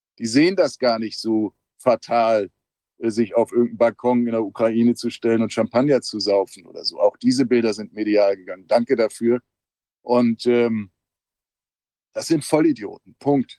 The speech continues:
Menschlich nicht tragbar, gehört auch nicht zur Menschenrasse, meiner Meinung nach. Menschlich sein heißt, Werte zu haben. Und, äh, äh, Wolfgang Wodak hat das immer super formuliert. Ich hab oft zugehört und ich find das riesig, äh, was du machst, Wolfgang.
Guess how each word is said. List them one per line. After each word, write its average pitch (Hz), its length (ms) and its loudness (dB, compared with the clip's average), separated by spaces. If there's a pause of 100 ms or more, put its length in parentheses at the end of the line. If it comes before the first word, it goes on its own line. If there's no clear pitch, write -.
Menschlich 147 580 0
nicht 131 220 -2
tragbar, 147 640 0 (260)
gehört 131 340 0
auch 135 120 -12
nicht 139 180 -12
zur 131 140 -6
Menschenrasse, 120 680 -4
meiner 85 320 -4
Meinung - 340 -8
nach. - 280 -8
Menschlich 139 560 2
sein 127 320 2
heißt, 120 460 -2
Werte 131 300 2
zu 98 220 -12
haben. 90 340 -10 (440)
Und, 107 280 -4
äh, 120 380 0
äh, 101 80 -4
Wolfgang 131 380 0
Wodak 131 300 2
hat 127 160 -6
das 127 140 -6
immer 135 260 0
super 127 360 -4
formuliert. 123 640 0 (480)
Ich - 120 -18
hab 131 160 -6
oft 131 300 -4
zugehört 127 580 2
und 113 140 -16
ich - 60 -20
find 123 200 -6
das 117 260 -4
riesig, 135 540 2 (440)
äh, 123 180 2
was 123 220 0
du 127 80 -2
machst, 120 340 0
Wolfgang. 110 640 -2